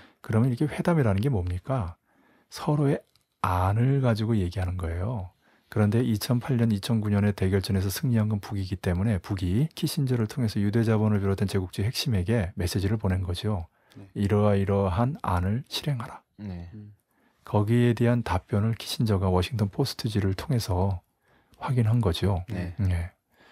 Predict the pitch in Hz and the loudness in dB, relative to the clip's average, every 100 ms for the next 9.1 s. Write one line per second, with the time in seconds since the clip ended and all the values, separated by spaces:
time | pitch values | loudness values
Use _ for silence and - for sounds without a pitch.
0 | - - _ _ - 127 139 - 127 120 | -20 -20 _ _ -2 0 0 0 2 2
1 | 143 104 - - _ - 117 120 139 - | 2 0 -6 -20 _ -2 2 4 2 0
2 | 143 127 - 135 127 - 123 131 135 - | -4 -4 -2 -2 -2 -2 -2 0 -2 -4
3 | 131 - 135 127 - 170 156 147 131 101 | -6 -2 -2 -2 -2 -2 0 2 2 4
4 | 95 98 107 113 113 107 92 92 90 85 | 2 2 2 2 4 2 2 0 -2 -2
5 | 80 82 _ _ _ - - 85 85 92 | -4 -6 _ _ _ -8 -4 -2 -2 -4
6 | - - - 101 104 101 101 82 78 - | -16 -20 0 2 4 0 0 -2 -2 -6
7 | - - 101 147 90 87 87 87 - 107 | -14 -10 -10 -2 -2 0 -2 -4 -8 -10
8 | - - 87 - _ 131 127 104 87 - | -10 -8 -6 -8 _ 2 2 2 -2 -2
9 | 78 | -8